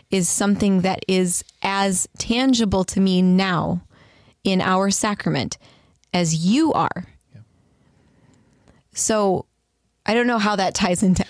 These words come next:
Speaker 1: anything that
Speaker 2: Well,
Speaker 1: we're
Speaker 2: there's,
Speaker 1: talking
Speaker 2: there's
Speaker 1: about.
Speaker 2: so
Speaker 1: So
Speaker 2: many,
Speaker 1: you
Speaker 2: there's so,
Speaker 1: make this
Speaker 2: no,
Speaker 1: work.
Speaker 2: it's so good. There's so many threads here
Speaker 1: <laughs>
Speaker 2: because, again, that, that's what I, I find this to be such a,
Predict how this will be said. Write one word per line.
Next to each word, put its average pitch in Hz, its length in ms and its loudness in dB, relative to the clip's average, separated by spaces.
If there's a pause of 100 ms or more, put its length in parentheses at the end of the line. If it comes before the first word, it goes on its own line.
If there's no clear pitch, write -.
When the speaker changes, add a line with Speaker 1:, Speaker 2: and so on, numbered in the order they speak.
(120)
Speaker 1:
anything 226 360 2
that 190 60 2
Speaker 2:
Well, 180 60 0
Speaker 1:
we're 185 100 2
Speaker 2:
there's, 170 180 0
Speaker 1:
talking 165 120 0
Speaker 2:
there's 151 160 0
Speaker 1:
about. - 40 -2
Speaker 2:
so 185 220 -2
Speaker 1:
So 180 80 -2
Speaker 2:
many, 202 80 0
Speaker 1:
you 233 180 2
Speaker 2:
there's 247 160 -2
so, 175 220 0
Speaker 1:
make 190 180 0
this 170 220 -2
Speaker 2:
no, 175 60 0
Speaker 1:
work. 156 80 0
Speaker 2:
it's - 100 -2
so 170 140 0
good. 127 180 -2
There's 120 120 -2
so 175 80 0
many 165 120 0
threads 113 320 0
here 101 140 -6
Speaker 1:
<laughs> 107 60 -8
Speaker 2:
because, 127 140 -2
again, 143 200 -2
that, 127 140 -2
that's 151 200 -2
what 120 200 -2
I, 131 40 -2
I 127 40 -4
find 143 240 -2
this 123 140 -2
to 123 80 -6
be 117 80 -4
such 123 220 -4
a, - 20 -4